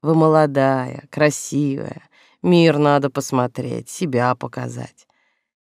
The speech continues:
Дела все не переделаешь, пару дней здесь ничего не случится. Капусту только убирать начали. Бочки я заказала, ребята с грибами и ягодой управятся.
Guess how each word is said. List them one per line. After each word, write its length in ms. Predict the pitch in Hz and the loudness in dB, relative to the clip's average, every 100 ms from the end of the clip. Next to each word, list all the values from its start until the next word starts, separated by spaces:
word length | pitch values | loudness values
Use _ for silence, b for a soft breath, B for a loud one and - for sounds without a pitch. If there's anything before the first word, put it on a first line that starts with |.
| _ _ - | _ _ -12
Дела 420 | 196 220 247 208 | 0 6 8 8
все 220 | 208 - 180 | 4 2 2
не 160 | 185 | 2
переделаешь, 920 | 202 208 180 139 151 156 - - - _ _ _ | 2 0 0 0 0 -2 -6 -12 -18 _ _ _
пару 280 | 147 151 151 | 2 4 2
дней 220 | 151 151 | 2 2
здесь 320 | 139 147 - | 0 -2 -2
ничего 340 | 143 - 135 | -2 -2 0
не 140 | 135 131 | 0 -2
случится. 680 | - 135 - 160 - - - _ _ _ _ | -4 -6 -6 -10 -10 -20 -20 _ _ _ _
Капусту 500 | 196 190 247 - 156 | -2 2 0 0 -2
только 300 | - 131 - | -2 -4 -4
убирать 420 | 139 147 175 190 | -2 0 0 0
начали. 500 | 180 175 - 170 165 - _ _ _ _ _ _ _ _ - | -4 -6 -6 -12 -12 -18 _ _ _ _ _ _ _ _ -2
Бочки 400 | 185 226 - 202 | 4 4 4 2
я 140 | 190 | 2
заказала, 600 | 175 - 175 160 160 151 | 0 0 0 0 0 2
ребята 380 | 156 156 175 165 | 2 4 4 2
с 60 | |
грибами 460 | 147 160 156 165 156 | -2 0 2 4 2
и 40 | |
ягодой 440 | 139 143 143 123 113 | 2 0 0 -4 -6
управятся. 640 | - - - - - - | -6 -10 -10 -14 -20 -20